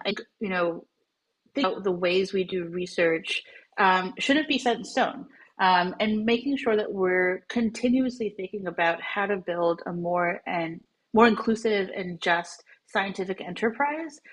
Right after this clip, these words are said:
I think is so important. And so when it comes to solar geoengineering, thinking about how we kind of build better research questions, how we solicit them, how we fund them, how we are building a more inclusive set of researchers,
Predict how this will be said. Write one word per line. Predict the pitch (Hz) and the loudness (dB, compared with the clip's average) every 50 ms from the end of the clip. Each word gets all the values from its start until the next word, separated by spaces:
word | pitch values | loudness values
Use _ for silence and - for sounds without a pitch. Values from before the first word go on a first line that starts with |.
| - - - | -20 -12 -6
I | 208 214 | -6 -2
think | 247 247 247 | 0 0 0
is | 269 - - | 0 -4 2
so | - 220 214 190 | 2 2 2 2
important. | 170 175 - - 226 185 135 123 - - - - | -2 -6 -2 2 2 4 4 2 -4 -10 -10 -8
And | 202 196 | -8 2
so | - 220 | 2 4
when | 226 226 | 4 4
it | 226 - | 0 -2
comes | - - - 302 - - | -2 -4 -4 -4 -4 0
to | - - 202 185 185 | 2 2 4 2 2
solar | - 202 190 196 185 | 0 -4 -2 -2 -2
geoengineering, | 185 196 185 185 175 180 180 196 233 240 196 175 165 160 170 - _ _ _ - - _ _ _ - | -2 -4 -8 -8 -10 -10 -6 -4 -2 0 0 0 -2 -6 -8 -10 _ _ _ -20 -20 _ _ _ 4
thinking | 254 269 277 311 262 247 | 4 4 4 4 6 6
about | 202 185 - 170 170 170 170 170 170 170 170 - _ _ _ _ - | 6 6 6 4 6 6 6 6 6 4 2 -2 _ _ _ _ -10
how | - - 233 247 254 | -2 2 4 4 4
we | 240 226 220 220 220 220 214 202 | 4 2 0 0 0 0 -2 -2
kind | - 202 190 | -4 -6 -8
of | 175 180 - - | -8 -8 -4 -2
build | 196 202 208 202 202 | 0 2 2 0 0
better | 196 190 190 180 170 | -2 -2 -2 -2 -2
research | 180 185 - - 185 - - | -4 -6 -4 -4 -6 -6 -6
questions, | - 180 170 - - - - 170 165 160 160 160 160 160 165 - _ - - - _ | -10 -10 -10 -10 -12 -8 -6 -4 -2 -2 -2 -4 -6 -8 -10 -14 _ -20 -20 -20 _
how | - - 202 202 208 214 | -8 -4 0 2 4 4
we | 214 214 214 214 202 208 - - | 4 4 2 2 -2 -4 -10 -18
solicit | - - 208 190 190 190 208 208 - 233 214 202 - - | -6 -4 -4 -2 2 2 2 2 4 0 -2 -2 -2 -4
them, | 196 196 190 185 | -4 -4 -4 -4
how | 190 - 208 196 | -4 -4 -4 -4
we | 190 185 | -4 -6
fund | 180 - - 202 208 208 196 185 | -8 -6 -6 -6 -4 -4 -4 -2
them, | 185 180 180 170 170 175 170 170 170 - _ _ _ _ | -2 -2 -2 -2 -4 -4 -6 -10 -10 -12 _ _ _ _
how | - 214 208 | 2 2 2
we | 202 196 185 180 190 180 180 175 - | 4 2 0 0 0 0 -2 -2 -4
are | - 190 185 180 175 180 - | -2 -2 -2 -2 -2 -2 0
building | 196 196 190 196 190 190 | 0 0 0 -2 -4 -6
a | 185 | -6
more | 180 180 185 185 185 185 185 185 180 - | -6 -4 -2 -2 0 0 0 -2 -2 -4
inclusive | - 196 185 - 214 202 - 190 - | -6 -10 -4 -2 -2 -2 -2 -6 -10
set | - 190 185 | -8 -8 -8
of | 180 175 180 | -8 -8 -6
researchers, | 190 196 190 - 202 196 185 - 190 180 170 170 165 160 165 - - | -6 -6 -4 -2 -2 -2 -2 -6 -10 -8 -8 -8 -8 -8 -12 -12 -12